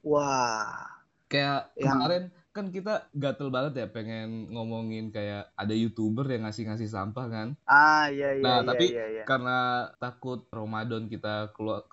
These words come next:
Speaker 2: kelihatan aslinya kan gak enak tuh.
Speaker 1: Betul, betul, betul.
Speaker 2: Nah, itu
Speaker 1: Berarti
Speaker 2: makanya kita, kita tahan-tahan dulu tuh abis lebaran.
Speaker 1: Bener.
Speaker 2: Abis lebaran. Biar enak, Su. Jadi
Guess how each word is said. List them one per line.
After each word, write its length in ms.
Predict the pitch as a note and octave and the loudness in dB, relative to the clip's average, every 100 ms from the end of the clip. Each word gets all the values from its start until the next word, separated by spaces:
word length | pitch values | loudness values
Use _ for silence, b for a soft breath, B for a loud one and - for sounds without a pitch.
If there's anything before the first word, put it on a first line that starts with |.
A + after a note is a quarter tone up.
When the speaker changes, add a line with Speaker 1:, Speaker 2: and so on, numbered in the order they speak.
| _ _ - | _ _ -4
Speaker 2:
kelihatan 400 | A#2 A2 G#2 G#2+ | 0 0 0 -4
aslinya 680 | A2 C3+ D3+ F3 B2 B2 D3 | -4 2 2 4 2 0 0
kan 160 | F3 | 0
gak 180 | B2+ G#2+ | 2 2
enak 160 | A2 C3 | 2 0
tuh. 180 | D#3+ C3 | 0 6
Speaker 1:
Betul, 280 | E3 D#3 C#3 B2+ - F3 | 10 10 10 6 -6 2
betul, 420 | D3+ - D#3+ C#3+ C3 | 4 8 8 8 4
betul. 340 | B2+ - A#2+ A2+ - | 0 6 6 4 -4
Speaker 2:
Nah, 200 | G#3 C3 D#2+ | -4 0 0
itu 220 | D#2 F#2+ | 0 0
Speaker 1:
Berarti 80 | G2+ | 2
Speaker 2:
makanya 300 | G2 - - | 10 12 12
kita, 260 | A3+ - - _ b - | 8 6 2 _ b -2
kita 200 | D3 C#3+ | 2 4
tahan-tahan 540 | C#3 D3 C3+ D3 D3+ | 6 6 6 6 8
dulu 240 | D3+ D#3+ F3 | 8 8 6
tuh 220 | D#3 D3 A#2+ - | 4 -2 -4 -6
abis 240 | A#2 C3 | -6 -6
lebaran. 160 | C#3 F#3 | 2 2
Speaker 1:
Bener. 300 | G3+ G#3 F#3+ - _ | 6 6 6 2 _
Speaker 2:
Abis 300 | - A2+ B2 - C3+ | -8 -4 2 2 0
lebaran. 420 | - A#2+ A#2+ B2 A#2 - | -4 -2 -2 -2 -8 -8
Biar 240 | C3+ D#3 E3 | 0 0 0
enak, 320 | E3 F#3+ G#3 | -6 -6 -6
Su. 160 | F#3 F3 F3 | -4 -2 0
Jadi 240 | D3+ F#3 | -2 -4